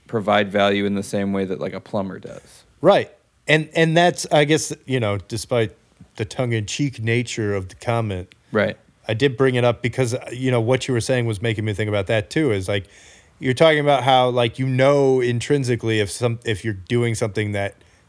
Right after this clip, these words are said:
Speaker 2: is providing value to somebody else.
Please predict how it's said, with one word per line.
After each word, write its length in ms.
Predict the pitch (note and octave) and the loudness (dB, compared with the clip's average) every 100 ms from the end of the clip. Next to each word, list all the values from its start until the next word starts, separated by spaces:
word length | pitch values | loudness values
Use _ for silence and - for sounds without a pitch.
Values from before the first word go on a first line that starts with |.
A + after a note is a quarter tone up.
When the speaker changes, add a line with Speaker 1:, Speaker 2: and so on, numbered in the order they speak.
| _ _ _ - | _ _ _ -8
Speaker 2:
is 160 | A#2 - | -8 -4
providing 540 | A#2 A2+ A2+ G#2+ G2+ | -2 2 2 2 -2
value 420 | F2+ G#2 A2 A2 | 0 2 2 0
to 80 | G2 | -4
somebody 320 | F2+ G2+ G2 | -6 -6 -2
else. 300 | G#2 A#2 G#2 | 0 0 -2